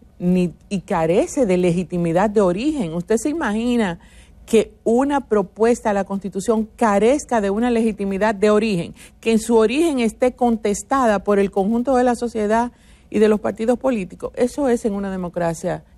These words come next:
impensable e insostenible. Las garantías que hoy la Constitución tiene para la institución llamada Ministerio Público, que es el representante de la sociedad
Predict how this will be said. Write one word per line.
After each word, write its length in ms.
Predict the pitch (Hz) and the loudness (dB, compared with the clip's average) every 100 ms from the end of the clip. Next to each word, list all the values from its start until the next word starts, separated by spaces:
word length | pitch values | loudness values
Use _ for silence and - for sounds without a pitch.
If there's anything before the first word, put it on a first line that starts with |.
| - | 0
impensable 720 | 208 190 180 208 185 185 - - | 2 2 0 0 0 -2 -6 -8
e 60 | 339 | -4
insostenible. 680 | 254 196 180 151 139 151 277 _ _ _ - - - - - | -4 -4 -6 -6 -6 -8 -10 _ _ _ -20 -20 -20 -20 -12
Las 200 | 196 233 | -2 0
garantías 600 | 233 226 220 - 330 349 | 0 0 -2 -4 -4 -4
que 200 | - 240 | -2 0
hoy 180 | 226 320 | 2 0
la 120 | 254 | -4
Constitución 880 | 233 226 220 208 208 240 247 254 226 - _ | -4 -4 -4 -6 -6 -4 -2 -2 -6 -12 _
tiene 460 | - 240 320 220 175 - - - - - - - - | -12 -8 -2 -2 -4 -12 -20 -20 -20 -20 -20 -20 -6
para 220 | - 208 202 | 0 2 4
la 120 | 202 | 4
institución 600 | 208 220 196 196 247 285 | 2 0 -2 0 2 0
llamada 560 | 269 196 190 208 320 330 | 0 -2 0 0 0 0
Ministerio 520 | 240 226 226 226 226 | 2 0 2 2 2
Público, 480 | 220 240 202 196 - | 0 -2 0 -2 -2
que 120 | 208 | -2
es 40 | 240 | 0
el 80 | 233 | 0
representante 920 | 208 196 196 190 180 175 240 262 185 156 - - - | -2 -6 -6 -6 -8 -6 -8 -6 -8 -10 -16 -20 -6
de 160 | 165 226 | 2 2
la 140 | 269 | 2
sociedad 600 | 254 247 208 175 165 156 | -2 -2 0 0 0 -2